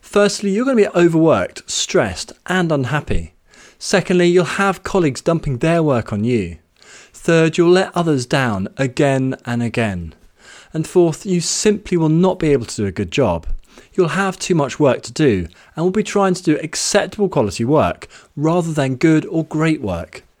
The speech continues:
And of course, this has bad implications for your career. And your problems will multiply if you go into the management ranks, struggling to say no. Learning to say no at work is absolutely essential.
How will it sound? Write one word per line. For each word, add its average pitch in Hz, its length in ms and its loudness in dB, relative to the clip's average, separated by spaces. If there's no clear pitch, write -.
And 165 120 -2
of 160 120 -4
course, 160 340 0
this 160 260 0
has 139 200 -4
bad 117 240 -2
implications 107 600 -4
for - 120 -12
your 95 180 -6
career. 90 440 -6
And 190 120 2
your 214 120 2
problems 196 340 0
will 196 280 4
multiply 110 640 -2
if - 120 -10
you 139 60 0
go 135 140 2
into 117 180 0
the 127 80 -6
management 101 400 -4
ranks, 110 380 -4
struggling 127 520 -4
to 139 100 -10
say 98 260 -4
no. 90 380 -4
Learning 143 340 4
to 170 140 -6
say 175 180 2
no 135 240 4
at - 80 -4
work 104 500 -2
is 180 320 4
absolutely 135 540 -6
essential. 98 640 -8